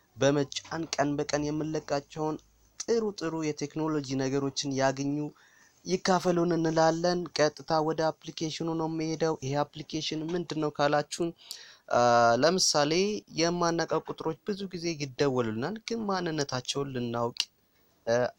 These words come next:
አንችልም ማለት ነው። ይሄ አፕሊኬሽን የሚረዳን እሱ ነው። ቀጥታ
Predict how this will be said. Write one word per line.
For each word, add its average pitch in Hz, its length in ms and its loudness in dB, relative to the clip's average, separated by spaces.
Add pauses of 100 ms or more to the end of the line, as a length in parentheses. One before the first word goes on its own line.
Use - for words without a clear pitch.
አንችልም 160 680 0 (140)
ማለት 123 460 2
ነው። 147 160 2 (1000)
ይሄ 170 220 -2 (180)
አፕሊኬሽን 160 800 -4 (840)
የሚረዳን 135 800 2
እሱ - 200 -6 (120)
ነው። 127 180 -4 (160)
ቀጥታ - 360 -10